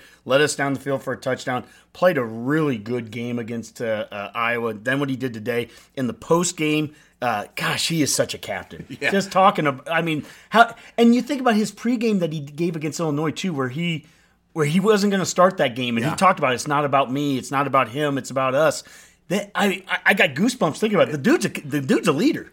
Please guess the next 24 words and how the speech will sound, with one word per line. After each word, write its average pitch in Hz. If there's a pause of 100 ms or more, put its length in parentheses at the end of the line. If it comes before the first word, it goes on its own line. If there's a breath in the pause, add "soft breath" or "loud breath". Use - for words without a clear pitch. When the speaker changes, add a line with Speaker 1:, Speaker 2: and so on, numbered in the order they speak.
Speaker 2:
Yeah, 113
it 117
was, 113
it 143
was 139
actually 147
kinda 117
funny. 117
Like, 107 (160)
um, 104
you 113
know, 110
the 107
game 123
got 117
over. 104 (640 soft breath)
Uh, 101
Honky 120
was 95
setting 113
up 107
for 104
this, 101
inst-, 113